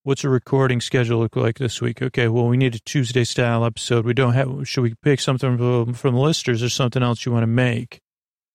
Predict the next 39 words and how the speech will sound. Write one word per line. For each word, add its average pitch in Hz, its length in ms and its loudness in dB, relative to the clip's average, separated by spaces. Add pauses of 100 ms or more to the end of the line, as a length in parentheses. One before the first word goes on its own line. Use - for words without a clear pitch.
(720)
"I 117 140 -2
don't 120 160 2
know." 123 500 0 (100)
"Okay, 131 420 0
well, 143 260 2
we'll 131 220 2
wait 131 160 2
till - 160 -10
the - 140 -12
<laughs> 123 100 2
day 87 120 2
before 135 400 2
then 120 240 0
and 120 160 -2
decide." 123 640 0
Uh, 120 280 2 (1040)
it, 131 460 -2
it 131 340 2
could 147 160 0
be 127 160 4
like 123 300 0
that. 120 340 0
And 123 280 0
then 123 140 2
the 123 80 2
written 151 300 2
episodes, 123 560 0
again, 120 540 0
writing 131 720 2 (840)
supports 135 520 0
other, 127 560 0 (100)
uh, 131 220 -2
storytelling 127 680 2
you 120 100 2
hear 127 220 2
in 117 160 0
other 127 320 0
episodes. 117 920 -4
Uh, 120 500 0